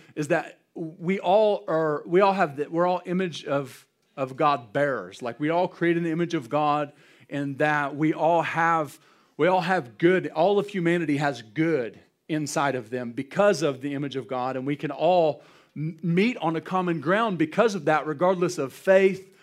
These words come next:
uh, or even Christianity beliefs or other religions or n-,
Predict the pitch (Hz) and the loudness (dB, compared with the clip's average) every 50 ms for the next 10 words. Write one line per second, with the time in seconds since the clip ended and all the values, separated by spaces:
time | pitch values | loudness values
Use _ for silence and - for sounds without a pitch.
0 | _ _ _ _ - 131 143 143 139 139 139 135 131 131 - - 180 156 151 156 | _ _ _ _ -4 -2 0 0 2 0 0 0 -2 -4 -6 -6 -4 -4 -2 0
1 | 147 143 147 147 156 160 175 170 160 156 143 - 160 160 - - - 160 170 170 | 0 0 0 0 0 0 0 0 -2 -4 -6 -6 -6 -6 -6 -6 -4 -2 -2 0
2 | 175 170 160 143 139 151 156 156 165 160 156 - 135 139 147 165 170 170 160 165 | 0 -2 -2 -2 -2 -2 0 0 0 0 -2 -4 -4 -4 -2 0 0 0 2 2
3 | 160 165 175 156 139 160 170 160 160 156 - 139 131 131 139 143 | 2 2 2 0 0 0 0 0 -2 -4 -4 -6 -6 -4 -6 -6